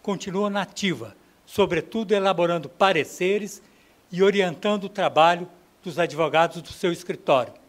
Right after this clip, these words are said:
ao lado do seu filho, Paulo, também advogado e deputado federal. Durante alguns anos,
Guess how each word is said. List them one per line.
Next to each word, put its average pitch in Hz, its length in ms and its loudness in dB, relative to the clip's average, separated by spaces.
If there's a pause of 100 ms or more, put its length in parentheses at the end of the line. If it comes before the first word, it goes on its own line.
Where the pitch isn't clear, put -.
(240)
ao 147 140 2
lado 151 380 2
do - 80 -20
seu 147 220 -6
filho, 165 460 -10 (600)
Paulo, 160 420 2 (320)
também 160 300 -6
advogado 139 720 -4 (320)
e 165 60 -10
deputado 143 520 -2
federal. 123 480 -8 (1200)
Durante 220 400 2
alguns 165 340 -2
anos, 220 480 -2